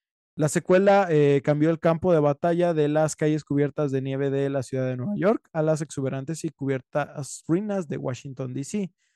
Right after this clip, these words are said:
que es como, eh, yo personalmente siento que me hubiera gustado también seguir viendo Nueva York.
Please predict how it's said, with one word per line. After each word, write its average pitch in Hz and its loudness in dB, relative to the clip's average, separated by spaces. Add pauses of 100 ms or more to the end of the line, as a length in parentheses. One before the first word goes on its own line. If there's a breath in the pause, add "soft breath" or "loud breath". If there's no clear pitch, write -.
(180)
que 135 -8
es 123 -8
como, 127 -8 (540)
eh, 143 -2
yo 165 2
personalmente 196 0
siento 214 0
que 180 -2
me 156 -2
hubiera 156 2
gustado 180 2
también 165 -2
seguir 151 -2
viendo 160 2
Nueva 135 2
York. 190 0